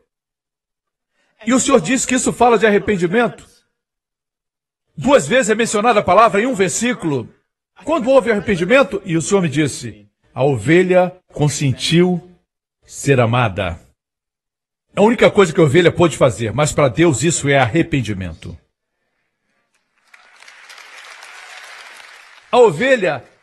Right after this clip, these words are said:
permitiu-se ser carregada. Ela não disse, "Eu posso andar."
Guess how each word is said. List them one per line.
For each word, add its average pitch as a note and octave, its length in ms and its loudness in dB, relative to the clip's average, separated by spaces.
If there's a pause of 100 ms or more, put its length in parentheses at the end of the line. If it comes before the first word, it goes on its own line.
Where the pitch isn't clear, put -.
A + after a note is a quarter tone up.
(120)
permitiu-se A#3+ 720 0
ser G#3+ 240 -2
carregada. F3 760 -2 (720)
Ela B3+ 220 2
não B3 120 2
disse, A#3+ 340 -4
"Eu C#4+ 100 0
posso C#4 340 0
andar." C4 680 -2